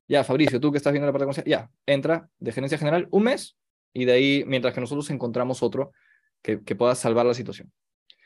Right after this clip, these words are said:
Bueno, yo entré y me aprobé las tres cosas. Uno, más presupuesto, ne-, o sea, si querían ocho ventas, bueno, yo, yo invierto ocho mil soles. Si es que, si es que no tienen para la cuota inicial, ok, les ayudo con la mitad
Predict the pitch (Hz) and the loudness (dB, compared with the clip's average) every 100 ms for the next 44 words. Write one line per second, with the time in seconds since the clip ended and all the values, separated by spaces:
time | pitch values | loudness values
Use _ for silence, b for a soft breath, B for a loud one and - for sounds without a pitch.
0 | b b 190 170 156 170 165 180 151 123 | b b 0 4 4 4 4 4 4 2
1 | 120 135 120 117 - - - _ _ _ | 2 2 0 -6 -12 -16 -18 _ _ _
2 | _ 190 220 233 320 - - _ _ _ | _ 4 6 4 0 -4 -6 _ _ _
3 | _ - 156 160 151 135 160 151 185 - | _ -2 0 2 2 4 2 2 -2 -4
4 | _ - 123 95 120 123 - 123 135 160 | _ -8 -8 -6 -2 -2 -2 0 0 2
5 | 160 180 165 165 - 139 131 135 151 127 | 2 2 2 0 -4 -4 0 0 0 2
6 | 135 147 185 196 - 123 120 110 - - | 2 2 0 -2 -6 -4 -4 -4 -8 -10
7 | _ b b b b b b b _ - | _ b b b b b b b _ -2
8 | 131 127 131 127 123 120 117 - _ - | -2 2 4 6 6 4 0 -8 _ -6
9 | 123 123 - 120 113 113 139 156 185 165 | -2 -4 -2 0 2 2 0 2 2 2
10 | 147 170 185 180 240 339 _ - 240 277 | 0 0 -2 -2 -4 -6 _ -12 -6 -4
11 | - _ _ - 139 147 156 180 196 202 | -6 _ _ -6 -4 2 4 6 4 0
12 | - 151 170 196 214 277 | -6 -2 0 0 0 -2